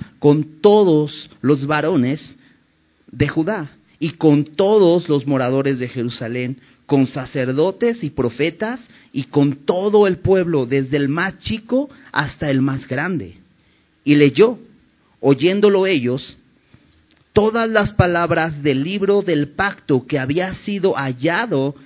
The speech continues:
en la casa de Jehová. Y poniéndose el rey en pie junto a la columna, hizo pacto delante de Jehová de que irían en pos de Jehová y guardarían sus mandamientos, sus estatutos,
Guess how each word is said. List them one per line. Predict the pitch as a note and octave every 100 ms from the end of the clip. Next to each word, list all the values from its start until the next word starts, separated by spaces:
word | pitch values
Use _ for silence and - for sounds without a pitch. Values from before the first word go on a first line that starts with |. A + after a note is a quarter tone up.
| -
en | C3+ C3+
la | C3
casa | D#3+ E3+ D#3
de | D3+
Jehová. | B2+ B2+ C3+ D3+ G#2+ - _ _ _
Y | - D3+
poniéndose | D#3+ E3+ F#3 B3 B3+ B3 - G3+ G3+
el | D3+ D3
rey | D#3 F3 E3+
en | C#3
pie | C3+ D3+ C#3+
junto | - F#3+ G#3+ G#3+
a |
la | E3+
columna, | - C3+ E3+ F#3+ B2+ A2+ A2 - - -
hizo | F#3 G3+ E3
pacto | - F#3+ G#3 G3+ F#3+
delante | E3+ D#3+ E3 F3+
de | D3+
Jehová | - C3+ B2 C#3+ D3+ F3 - _ _ _ _ _ _ _ _ _ _ -
de | D3
que | C#3+ D3+
irían | C#3+ F3+ A#3+ E3+
en | C3+ C#3
pos | D#3+ D#3
de | C#3
Jehová | - A2+ G#2 F#2 - _ _ _ _ _ _
y | F#3
guardarían | E3+ F#3 F3+ E3+ E3+ G#3+ B3+ A#3+
sus | G3+ D#3+
mandamientos, | F3+ F3 D#3+ E3 A3 A#3 C3+ B2+ - -
sus | - F3 -
estatutos, | D#3+ - D3+ - A3+ A#3 A#3 A#3+ -